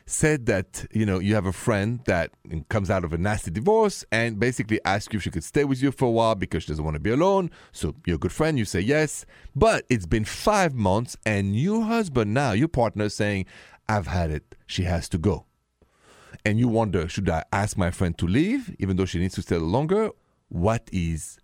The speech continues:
your answer to that question? What is your priority? So, Terry, here's my advice. Your husband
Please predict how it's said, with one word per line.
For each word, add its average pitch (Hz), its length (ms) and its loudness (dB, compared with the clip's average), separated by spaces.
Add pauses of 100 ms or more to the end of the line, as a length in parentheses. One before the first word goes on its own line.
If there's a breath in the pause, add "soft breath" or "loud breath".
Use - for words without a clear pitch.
your 90 240 -2
answer 82 280 -2
to 80 60 -2
that 90 260 -2
question? 73 400 -4
What 117 260 -2
is 82 140 -2
your 82 80 -2
priority? 78 580 -4 (880 loud breath)
So, - 140 -2
Terry, 104 280 2
here's 98 200 0
my 85 140 2
advice. - 680 -8 (600)
Your 90 160 0
husband 82 640 0